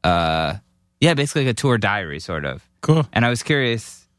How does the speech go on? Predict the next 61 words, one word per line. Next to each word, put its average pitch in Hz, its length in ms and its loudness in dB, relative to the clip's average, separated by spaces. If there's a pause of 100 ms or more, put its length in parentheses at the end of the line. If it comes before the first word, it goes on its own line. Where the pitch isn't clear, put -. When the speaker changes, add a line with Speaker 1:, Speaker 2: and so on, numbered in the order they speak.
Speaker 1:
did 117 200 0
you 120 160 2
read 135 260 0
that? 85 360 -2
And, 101 160 -2
like, 104 200 -2
what 110 280 0
was 110 340 -2
kind 117 180 0
of 98 80 -2
your 113 140 0
reaction 98 420 -2
having 92 500 -2
been 135 160 2
there? 85 200 0
'Cause 117 200 -2 (280)
that's 175 180 4
the 262 60 -2
kind 269 180 2
of 240 60 0
thing 214 160 2
where, 180 120 4
like, 123 260 2 (380)
whenever 170 420 4
I'm 127 220 2
on 123 120 2
tour, 127 160 0
I'm 113 100 2
like, 113 140 0 (120)
"I 117 80 4
wish 127 280 2
I 123 120 0
could 107 200 -2
do 113 160 2
something 127 300 0
like 131 120 2
this." 135 220 0
And 107 120 2
then 107 100 2
I'm 104 80 0
like, 101 160 0
"I'm 127 100 2
too 147 140 2
lazy 110 320 0
to 98 80 -2
write 90 180 0
it 87 120 -4
down." 87 420 -2
And 131 120 2
Speaker 2:
Right. 101 80 4
Speaker 1:
then 101 180 0
you 101 100 -2
forget. 95 560 -2
But 117 140 0
Speaker 2:
Yeah. 123 140 4
Speaker 1:
that's, 110 100 -2
like, 139 120 -4
an 123 100 -4
actual, 113 480 -2
I 104 80 2
mean, 117 240 2